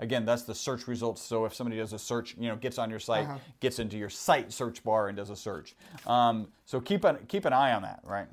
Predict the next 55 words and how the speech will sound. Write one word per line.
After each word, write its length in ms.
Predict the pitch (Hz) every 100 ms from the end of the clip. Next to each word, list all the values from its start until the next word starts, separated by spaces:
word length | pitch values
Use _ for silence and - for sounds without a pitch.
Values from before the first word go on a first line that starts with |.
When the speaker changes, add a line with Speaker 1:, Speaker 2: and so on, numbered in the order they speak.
| - -
Speaker 2:
Well, 160 | 185 185
so 240 | 190 175
the, 240 | 190 165 165
the 260 | 196 180
thing 280 | 175 220 185
is, 180 | 175 147
if 120 | 151
you 220 | 165 185
are 140 | 160 151
really 260 | 156 151
trying 220 | 151 143
to 60 | 139
get 140 | 139 131
one 340 | 117 139 147
page 320 | 139 139 120 -
to 80 |
rank, 280 | 120 110 113 -
right? 180 | 131 127
Speaker 1:
Yep. 80 | 113
Speaker 2:
If 40 |
there's 200 | 139 117
one 280 | 113 147 151
kind 180 | 147 135
of 60 | 120
money 260 | 123 135
page 300 | 123 131 127
that 120 | 123 127
you 60 |
want 180 | 120 123
to 80 | 120
rank, 380 | 113 143 151 _ _ _ _
um, 260 | 139 135 131
there's 180 | 135 127
a 40 |
concept 520 | - 143 143 143 -
out 180 | 123 120
there 120 | 123
called 260 | 120 117 113
siloing. 640 | - 117 120 139 156 214 240 _ -
Speaker 1:
Okay, 220 | 117 120
Speaker 2:
Okay? 240 | 143 151 175
Speaker 1:
right. 220 | 113 123 -
Speaker 2:
And 160 | 147 135
so 160 | 151 139
it's 100 | 107
basically 720 | 143 151 170 156 147 143 123 _ _
leveraging 640 | 139 151 151 156 135 143 135
all 200 | 139 139
the 140 | 139
S 200 | 135 127
E 40 | 143
O 100 | 127
juice 280 | 127 123 -
you 80 | 117
have 400 | 135 143 160